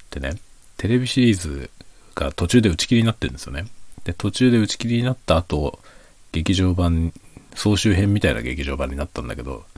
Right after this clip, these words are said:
その劇場版の時に結構大きく変更が加えられていて、で、その劇場版のやつが、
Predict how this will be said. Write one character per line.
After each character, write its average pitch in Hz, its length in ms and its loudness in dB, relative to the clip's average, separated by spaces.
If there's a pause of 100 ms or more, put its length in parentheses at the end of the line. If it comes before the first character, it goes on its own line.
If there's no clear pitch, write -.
(140)
そ - 120 -8
の 76 60 -2
劇 90 240 4
場 143 120 8
版 131 140 6
の 120 60 4
時 131 160 -2
に 143 80 -2
結 - 300 2
構 131 380 -2
大 104 220 2
き - 120 -6
く - 420 -8
変 98 260 0
更 95 200 2
が 90 100 -2
加 85 200 -2
え 80 60 -2
ら 76 100 -2
れ 76 80 -4
て - 140 -8
い 78 60 -6
て、 - 340 -4 (1400)
で、 110 120 0
そ 101 140 0
の 82 80 2
劇 90 260 0
場 160 220 2
版 147 260 2
の 143 60 2
や 139 100 2
つ - 240 -8
が、 104 400 2